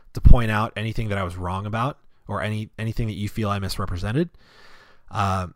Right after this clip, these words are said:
so let's have a conversation. I genuinely want to have a conversation. You can hit me up a few different ways. I have an email address set up for the podcast. It's goodhumanspod at gmail dot com.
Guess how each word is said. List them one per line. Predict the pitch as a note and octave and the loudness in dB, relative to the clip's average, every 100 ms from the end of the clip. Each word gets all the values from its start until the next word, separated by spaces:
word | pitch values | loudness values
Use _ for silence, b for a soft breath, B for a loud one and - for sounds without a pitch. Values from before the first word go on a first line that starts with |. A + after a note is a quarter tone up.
| _ _ | _ _
so | - - C3+ B2 A#2+ - - | -10 2 6 6 4 -6 -12
let's | A2 C#3+ - | -2 0 6
have | - C#3 D#3 | 8 8 6
a | D3+ | 2
conversation. | C#3 B2 - B2+ A#2 F2+ | -2 -4 -4 -2 -2 -4
I | F#2 G2 G#2+ | -6 -8 -6
genuinely | G#2+ B2+ C#3 C#3+ C3+ C3 | 2 4 4 2 0 0
want | A#2 A#2+ | -2 -6
to | |
have | A2 A2+ | -8 -10
a | |
conversation. | - G2+ - A2 - F2+ | -10 -10 -8 -6 -6 -6
You | F#2 | -6
can | G#2+ | 4
hit | - G#2+ | 6 6
me | |
up | A2+ A2 - - | -2 -4 -8 -10
a | |
few | - B2 B2+ | -8 -4 -2
different | C#3+ G2 | -2 -6
ways. | G2+ F2+ G#2+ - b b b b _ - | -6 -4 -6 -10 b b b b _ -8
I | |
have | G2 | -6
an | G2+ | -6
email | A2+ B2+ C3 | -4 -4 -2
address | A#2 A#2 A2 | -2 -2 -2
set | - A2+ | -2 -4
up | - | -8
for | |
the | G2+ | -6
podcast. | G#2 G2+ G#2 A2 A2 | -4 -4 -4 -4 -2
It's | G2 - | -4 -6
goodhumanspod | C3 - B2 A2 - - G2+ A2 G2 | -6 -4 -4 -6 -6 -4 -4 -6 -8
at | F#2 | -10
gmail | G2+ G2 F#2 | -10 -8 -6
dot | F2+ - | -8 -6
com. | - F#2+ A2+ E3 | -4 -2 -2 -6